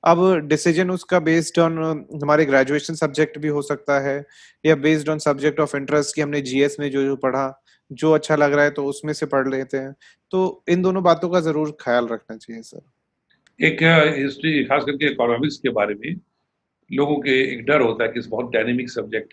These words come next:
Speaker 2: है, टफ सब्जेक्ट है, क्या इससे भी हम अच्छा नंबर ले सकते हैं? आपने तो कहा कि आपको लगा बहुत टेक्निकल सब्जेक्ट अच्छा है, तो उसको इंटरेस्टिंग लगा।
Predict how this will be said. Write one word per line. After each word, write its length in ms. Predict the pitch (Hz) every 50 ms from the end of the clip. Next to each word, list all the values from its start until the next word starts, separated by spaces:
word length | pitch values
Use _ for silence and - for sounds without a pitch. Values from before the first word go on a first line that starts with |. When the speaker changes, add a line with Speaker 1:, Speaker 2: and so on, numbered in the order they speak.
| - 104
Speaker 2:
है, 180 | 101 98 98 95 - _ _ _ _ _ -
टफ 120 | - 135 131
सब्जेक्ट 560 | - - 113 104 104 107 107 104 101 - -
है, 140 | 101 95 - - _ _ _ _ _ _ _ _ _ -
क्या 120 | - 127 127
इससे 220 | 127 - - 139
भी 200 | 123 127 135 123
हम 360 | 113 120 120 120 120 - - - _ _ _ -
अच्छा 220 | 113 - - - 127
नंबर 240 | 123 120 120 120 107
ले 160 | 104 120 117
सकते 300 | 117 - 98 - - 107
हैं? 80 | 107
आपने 280 | 113 113 120 - - 123
तो 120 | 123 127
कहा 360 | 120 120 117 120 120 120 - _ _ _ _ _ _ _
कि 60 | - 123
आपको 260 | 117 113 - - 120
लगा 180 | 117 117 117
बहुत 260 | 110 107 110 110 107 -
टेक्निकल 320 | 113 101 110 110 117 113
सब्जेक्ट 400 | - - 107 107 - 123 - -
अच्छा 240 | 113 - - - 113
है, 60 | 113
तो 60 | -
उसको 220 | - - - - 123
इंटरेस्टिंग 440 | 123 - 117 - - 120 104 101
लगा। 120 | 98 95